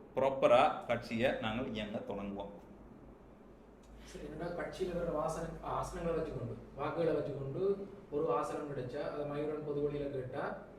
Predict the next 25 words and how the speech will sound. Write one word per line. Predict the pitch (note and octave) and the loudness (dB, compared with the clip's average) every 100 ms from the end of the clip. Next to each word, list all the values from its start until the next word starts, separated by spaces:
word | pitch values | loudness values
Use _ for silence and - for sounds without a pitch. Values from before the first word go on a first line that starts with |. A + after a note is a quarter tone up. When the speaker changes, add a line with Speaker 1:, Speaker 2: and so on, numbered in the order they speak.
| - | -14
Speaker 2:
நான் | C#3+ D3+ | -10 -8
அந்த | D3 C#3 | -6 -4
ஆஸ்-, | C#3 D3 C#3+ C#3+ | -2 -2 -2 -6
ஆசனத்தை | D3 D#3 D3+ D#3+ | -6 -6 -4 -4
மயூரனுக்கு | E3 D#3 D3+ D3 | -4 -4 -4 -6
கொடுப்பேன்னு | C#3 C#3+ C#3+ C3+ | -4 -4 -4 -6
சொல்லி | B2+ B2+ | -6 -6
உங்களோட | F3+ - - C#3+ C3 | -4 -4 -4 -6 -6
கட்சி, | C3 - D3 | -8 -8 -8
உங்களோட | C#3 | -6
சுயேட்சைகளுடைய | D3+ D3+ C#3+ - C3 | -4 -4 -4 -4 -6
தலைவர் | B2+ C3+ C3+ - | -4 -4 -4 -4
சொல்லியிருக்காரு. | - B2+ A#2 - - - - - | -6 -6 -8 -10 -16 -18 -20 -14
நீங்க | C#3 C3 D#3 | -10 -4 -2
கேட்பீங்களா, | D#3 C#3 - B2 | 0 -2 -2 -2
இல்ல | - | -4
அவருக்கே | C#3 C3+ | -4 -4
கொடுத்துருவீங்களா? | B2 - A#2 - - - - - - - - - - - - - - - - - | -4 -6 -12 -14 -14 -16 -18 -20 -18 -20 -20 -20 -20 -20 -20 -20 -20 -20 -20 -4
Speaker 1:
இல்ல, | C#3+ B2+ | 2 2
என்னென்றால் | - C3 E3+ E3+ C3 A#2 - - - - - - - - - - - - - - - - - - - - - - | 2 2 4 8 8 8 4 -6 -12 -16 -16 -16 -16 -18 -20 -20 -20 -20 -20 -20 -20 -20 -20 -14 -14 -14 -20 -6
மக்கள் | C#3 F3 F3 A3+ A3+ A3+ - - - | 4 4 6 8 10 10 6 -4 2
விருப்பு | D3 F3 | 4 6
வாக்களிக்கிறதுன்றது | F#3+ E3+ - D3 B2+ B2+ A#2+ A#2+ E3 | 8 8 8 2 2 2 2 2 0
மக்கள் | A#2+ A#2+ A2 | 0 2 4
ஆணை. | G2+ G2 | 4 2